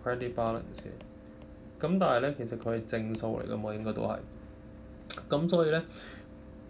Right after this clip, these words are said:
其實呢，佢呢，對於呢個嚟，嗰個，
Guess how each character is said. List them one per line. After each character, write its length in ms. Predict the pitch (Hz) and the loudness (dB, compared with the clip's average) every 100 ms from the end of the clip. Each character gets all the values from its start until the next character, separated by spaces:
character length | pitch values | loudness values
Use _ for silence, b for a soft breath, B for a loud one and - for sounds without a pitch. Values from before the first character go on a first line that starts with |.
| - - - - | -16 -16 -14 -4
其 160 | 123 | 0
實 120 | 117 120 | 2 2
呢， 120 | 151 - | 2 -2
佢 180 | - 113 | 0 4
呢， 200 | 131 139 - - - - - - - - - - | 4 2 -4 -14 -12 -14 -14 -14 -14 -14 -14 -6
對 160 | 131 127 | 0 0
於 160 | 147 | 2
呢 80 | 156 | 2
個 160 | 123 113 | 2 0
嚟， 60 | - - - | -4 -8 -4
嗰 100 | 123 | -2
個， 100 | 131 | 0